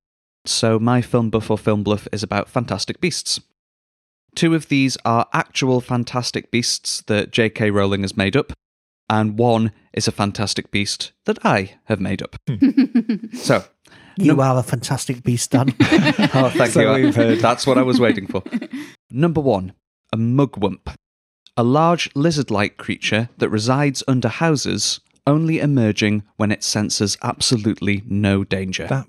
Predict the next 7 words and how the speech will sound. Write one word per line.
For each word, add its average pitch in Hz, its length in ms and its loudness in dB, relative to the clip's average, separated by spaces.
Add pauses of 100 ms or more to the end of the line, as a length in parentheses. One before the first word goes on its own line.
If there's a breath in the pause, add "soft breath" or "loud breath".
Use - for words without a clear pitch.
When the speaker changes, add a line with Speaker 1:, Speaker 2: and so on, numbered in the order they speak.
(120)
Speaker 2:
predates 107 640 -8
Rowling. 92 440 -8 (480)
Speaker 1:
Number 117 200 2
two, 139 340 0 (380)
a 135 60 0
golden 147 460 0
snidget. - 640 -2